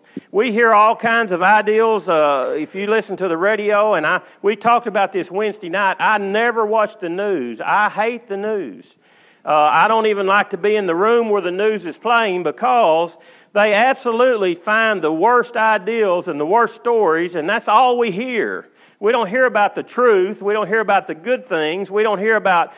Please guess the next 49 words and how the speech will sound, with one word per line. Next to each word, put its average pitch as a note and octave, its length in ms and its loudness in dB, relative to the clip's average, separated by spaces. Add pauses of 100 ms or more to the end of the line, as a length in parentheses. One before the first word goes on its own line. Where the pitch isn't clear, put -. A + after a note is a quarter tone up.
(180)
how G3+ 160 4
our G3 180 6
nation G3+ 460 0
is D3 140 -6
coming B3 320 0
together, E3 400 -2
but E3 100 0
we E3 160 -2
hear A#3 180 2
all A#3+ 300 4
of G3+ 80 0
the, E3+ 220 -2 (280)
all A#3+ 280 4
the G3+ 120 0
bad G#3+ 420 0
things, A3 500 -2
all G#3 200 4
the, E3+ 280 -2 (180)
all G#3 280 4
the F3+ 120 0
spins A3+ 640 -2
and D3 140 -6
the C3+ 40 -6
twists A3+ 440 -2
that F#3 120 -8
they G3 140 -2
wanna, F#3+ 320 -2 (220)
they F#3+ 100 2
wanna G#3+ 220 0
put A3+ 240 0
in G#3 140 0
our D#3+ 300 0
ears G#3+ 440 0
and D#3+ 100 -6
in F#3+ 80 -2
our E3+ 160 0
minds. G3+ 520 0
And D3+ 200 -2 (320)
the, F3 180 0
the E3+ 200 0
truth C#4+ 420 0
is G3+ 160 -2
this, A#3 380 0
our G#3+ 220 2
freedom A#3 500 -2
comes F#3 260 -2
only A3+ 360 2
from A#3 220 -8
God. C#3 560 0